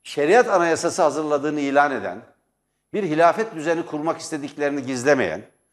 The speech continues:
uluslararası şeriat konferansları düzenleyen bir örgütten söz ediyoruz. Türkiye Cumhuriyeti devlet yapılanmasında,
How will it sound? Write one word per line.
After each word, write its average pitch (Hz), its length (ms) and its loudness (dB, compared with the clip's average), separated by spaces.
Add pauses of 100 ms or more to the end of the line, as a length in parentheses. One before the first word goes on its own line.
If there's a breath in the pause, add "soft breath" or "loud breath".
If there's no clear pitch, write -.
(300 soft breath)
uluslararası 180 720 2
şeriat 165 420 0
konferansları 147 760 -2
düzenleyen 135 580 -4
bir 127 80 -4
örgütten 117 420 -2
söz 90 220 -10
ediyoruz. 76 360 -14 (600)
Türkiye 151 640 -2
Cumhuriyeti 165 640 -2
devlet 156 400 0
yapılanmasında, 104 960 -4